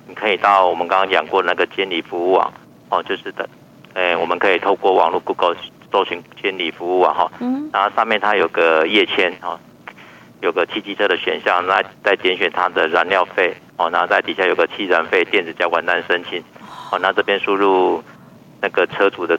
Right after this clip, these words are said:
Speaker 1: 资料之后，
Speaker 2: 嗯。
Speaker 1: 我们系统会自动寄发一个简讯，哦，
Speaker 2: 哎。
Speaker 1: 到车主的手机或是 email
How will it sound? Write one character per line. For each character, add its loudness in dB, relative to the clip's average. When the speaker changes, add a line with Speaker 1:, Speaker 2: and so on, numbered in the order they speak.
Speaker 1:
资 -6
料 4
之 -2
后， 4
Speaker 2:
嗯。 -2
Speaker 1:
我 -
们 2
系 -4
统 -4
会 -4
自 -10
动 -2
寄 -12
发 0
一 -2
个 2
简 0
讯， -4
哦， -2
Speaker 2:
哎。 -2
Speaker 1:
到 2
车 0
主 -20
的 2
手 -2
机 -6
或 0
是 -8
email -2